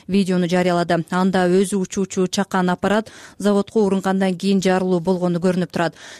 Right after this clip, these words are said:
Тиешелүү органдар өрт өчүрүлгөнүн маалымдады. Курмандыктар тууралуу айтылган жок. Москва Украинага кол салгандан бери Орусиянын чек аралаш бир нече облустарында жарылуулар, аткылоолор болгонун билдирип, Киевди айыптап келет. Мунун ичинде темир жол линия-,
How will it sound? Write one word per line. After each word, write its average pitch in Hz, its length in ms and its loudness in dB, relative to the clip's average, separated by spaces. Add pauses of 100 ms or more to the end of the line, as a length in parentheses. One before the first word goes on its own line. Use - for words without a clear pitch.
(100)
Тиешелүү 214 580 2
органдар 202 560 0
өрт 202 320 0
өчүрүлгөнүн 185 960 -2
маалымдады. 190 560 0
Курмандыктар 180 640 -2
тууралуу 185 400 0
айтылган 175 420 0
жок. 170 140 0 (400)
Москва 196 380 0
Украинага 190 580 0
кол 196 200 0
салгандан 185 480 -2
бери 202 140 2
Орусиянын 185 460 0
чек 196 180 0
аралаш 185 400 0
бир 202 200 2
нече 214 220 0
облустарында 196 540 0
жарылуулар, 180 580 0 (320)
аткылоолор 190 600 0
болгонун 175 480 0
билдирип, 180 380 -2
Киевди 180 440 -2
айыптап 170 380 0
келет. 175 260 0
Мунун 175 200 0
ичинде 170 280 -2
темир 190 300 2
жол 180 220 2
линия-, 190 380 2